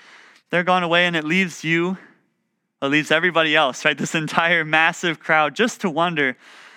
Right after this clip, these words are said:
"Well, what's gonna happen to them?" Right? What, what is their fate? Well, you've never been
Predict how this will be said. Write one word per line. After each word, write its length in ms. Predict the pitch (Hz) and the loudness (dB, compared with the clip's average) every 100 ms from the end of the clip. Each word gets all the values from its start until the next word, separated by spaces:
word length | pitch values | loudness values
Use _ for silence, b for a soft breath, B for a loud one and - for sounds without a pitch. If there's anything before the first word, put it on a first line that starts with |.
| B B B - | B B B -14
"Well, 120 | 147 | -4
what's 200 | 208 - | -4 -2
gonna 200 | 180 139 | -4 -4
happen 320 | 135 - 139 | -6 -8 -12
to 100 | 131 | -10
them?" 280 | 120 127 107 b b b b _ _ _ | -8 -10 -12 b b b b _ _ _
Right? 100 | 156 | -16
What, 240 | - 151 - | -6 -6 -2
what 160 | 180 | 0
is 380 | 190 185 151 - - _ _ _ | 0 0 -4 -14 -20 _ _ _
their 120 | 127 | -10
fate? 360 | 120 147 127 - _ _ _ _ _ _ _ _ _ _ _ _ _ _ _ _ _ _ | -8 -10 -10 -16 _ _ _ _ _ _ _ _ _ _ _ _ _ _ _ _ _ _
Well, 80 | 190 | 0
you've 100 | 165 | 2
never 280 | 165 165 143 | 2 2 0
been 520 | 117 147 147 131 127 | 0 0 0 -2 -8